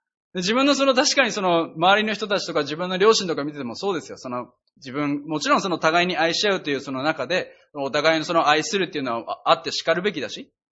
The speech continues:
それがなくなるってことはないですけど、ゼロになるってことは絶対ないですけどね。でもその、若い時というか、その本当にその結婚する時とか、その結婚を待って、本当にそのお互い清くあ-、あって、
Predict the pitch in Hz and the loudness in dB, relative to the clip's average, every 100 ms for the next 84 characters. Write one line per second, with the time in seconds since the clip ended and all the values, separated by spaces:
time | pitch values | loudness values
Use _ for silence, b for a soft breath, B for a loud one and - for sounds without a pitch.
0 | _ _ 160 147 139 139 214 226 208 151 | _ _ -4 -2 0 0 0 0 -2 -2
1 | 120 151 226 151 - 107 135 - _ _ | 0 0 0 -4 -6 -6 -6 -8 _ _
2 | - 180 208 147 127 107 110 95 104 139 | -2 2 2 0 -2 -4 -12 -14 -10 -6
3 | 143 175 123 - 64 - - _ _ _ | -2 -2 -4 -12 -20 -20 -20 _ _ _
4 | _ _ _ _ _ - 185 170 185 185 | _ _ _ _ _ -2 2 2 4 6
5 | 170 156 - _ _ - - 147 143 233 | 6 4 -4 _ _ -16 -4 -2 4 2
6 | 185 165 - 135 113 104 - - 143 143 | 2 -4 -6 -8 -6 -10 -12 -12 -6 -4
7 | 175 185 220 214 202 196 156 - 170 185 | -2 0 0 0 4 4 4 -2 -4 -2
8 | 185 185 185 185 - 143 113 - 127 127 | -2 -2 -6 -6 -8 -6 -6 -6 -6 -6
9 | 127 b - 139 156 156 151 170 175 147 | -6 b -12 -10 -2 0 4 4 4 -4
10 | - b _ 139 151 202 196 185 175 165 | -4 b _ -6 -2 -2 0 2 4 2
11 | 156 160 165 160 - 185 165 147 143 - | 2 2 4 2 0 -4 -2 0 0 0
12 | 151 - 202 180 | -2 -2 -2 -2